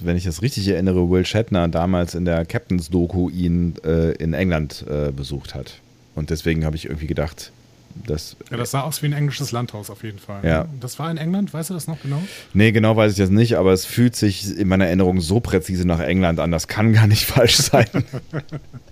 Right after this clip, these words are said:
Speaker 2: Ja, ich weiß nicht genau, warum sie tatsächlich Picard, ähm, in den alten Paramount Studios gedreht haben. Vielleicht war das auch Teil des, dieses neuen Deals, dass Viacom und, äh, C B S wieder zusammengefunden haben.
Speaker 1: Hm.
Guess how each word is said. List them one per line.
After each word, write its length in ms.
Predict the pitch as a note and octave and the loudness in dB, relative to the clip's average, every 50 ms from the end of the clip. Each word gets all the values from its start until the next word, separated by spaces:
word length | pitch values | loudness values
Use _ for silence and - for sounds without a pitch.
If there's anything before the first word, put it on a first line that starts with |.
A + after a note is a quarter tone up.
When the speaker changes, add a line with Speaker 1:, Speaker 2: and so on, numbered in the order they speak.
| - - - - - - - - - - - - - - - - - - - - - - - - - - - - - | -20 -20 -20 -20 -18 -18 -16 -14 -12 -12 -12 -12 -12 -12 -12 -12 -14 -14 -16 -20 -20 -20 -20 -20 -20 -20 -20 -14 -6
Speaker 2:
Ja, 280 | A#2 A#2+ B2+ C#3+ D3 C3+ - - - - - C3 B2+ - | -2 0 0 2 0 -2 -4 -10 -14 -16 -14 -14 -12 -10
ich 100 | C#3+ - | -8 -6
weiß 200 | - C3+ C#3+ - | -4 -4 -2 -2
nicht 100 | G3 - | -2 -2
genau, 240 | - C#3 B2 A#2 G#2+ | -2 -2 -2 -2 -4
warum 220 | A#2 A2 A#2 A#2 | -6 -4 -6 -4
sie 240 | G#2+ A#2+ A#2+ B2 C3 B2+ B2 | -4 -4 -6 -6 -6 -8 -10
tatsächlich 420 | - A#2 - - B2 - B2+ A2+ - | -10 -10 -10 -10 -10 -10 -12 -12 -12
Picard, 560 | - A#2+ - - - A#2 B2 B2+ B2+ C3 C3 B2+ | -12 -12 -10 -8 -6 -6 -4 -4 -4 -4 -6 -6
ähm, 640 | C3 A#2+ A#2+ A#2+ A#2+ A#2 A#2+ A#2+ A#2+ A#2+ A#2+ A#2+ B2 - - - | -6 -6 -4 -4 -4 -4 -4 -4 -4 -6 -6 -8 -10 -12 -12 -6
in 240 | - C3 D3 D3 C3+ | -2 0 0 0 0
den 220 | C3 B2+ B2+ C3 | -2 -4 -6 -6
alten 260 | A#2 B2+ C3 - - | -8 -10 -8 -8 -10
Paramount 480 | B2+ - A#2 C3 C3+ C#3 C#3+ D3 D#3 D3 | -10 -8 -8 -6 -4 -4 -4 -4 -4 -6
Studios 720 | - - _ - - C#3+ D3+ D3 D#3 D#3 D#3+ D3 - - | -8 -12 _ -8 -6 -4 -4 -4 -4 -4 -6 -8 -8 -8
gedreht 480 | - C#3+ - A#2+ C3 C#3+ D3+ D3 - - | -10 -10 -8 -6 -6 -6 -6 -8 -8 -8
haben. 320 | C#3 C#3 C#3+ D3+ E3+ E3+ | -6 -4 -4 -4 -4 -6
Vielleicht 300 | - - B2 B2 B2+ A#2 | -6 -8 -8 -8 -8 -8
war 80 | - C3 | -8 -8
das 140 | C3 A#2 - | -10 -10 -12
auch 160 | B2 A2+ - | -14 -16 -14
Teil 260 | - - B2 B2 C3 | -8 -6 -4 -4 -4
des, 240 | C3+ C3 A#2 - - | -4 -6 -6 -8 -10
dieses 400 | - A#2+ A#2 A#2+ A2+ - - - | -10 -10 -10 -8 -8 -8 -6 -6
neuen 360 | A#2+ A#2+ A#2+ B2 B2 A#2+ A2+ | -4 -4 -4 -2 -2 -4 -4
Deals, 360 | G2+ G#2 A2+ C3+ E3+ D3 - | -4 -4 -4 -4 -6 -6 -8
dass 240 | - B2+ A#2+ - - | -8 -8 -8 -8 -6
Viacom 480 | A#2+ A#2 B2 C3 B2 - C3 B2+ B2+ B2 | -6 -4 -4 -4 -4 -4 -4 -4 -4 -4
und, 280 | A#2+ A#2+ A#2 A2 - | -6 -8 -8 -8 -10
äh, 140 | - C3 B2 | -10 -8 -8
C 200 | A2 - - B2+ | -8 -8 -8 -8
B 100 | A2+ A2+ | -8 -8
S 260 | A#2 A#2+ B2 - - | -8 -8 -8 -8 -8
wieder 160 | B2+ A#2+ A#2+ | -8 -8 -8
zusammengefunden 680 | A#2 - A2 A2 A2 C3+ D3 C#3 - D#3+ D3 - D3+ C#3 | -8 -8 -8 -6 -6 -6 -6 -6 -8 -8 -8 -6 -4 -4
haben. 200 | C3+ C#3+ D3 F#2+ | -2 0 0 2
Speaker 1:
Hm. 260 | F#2 F2 E2 E2 | 2 2 0 0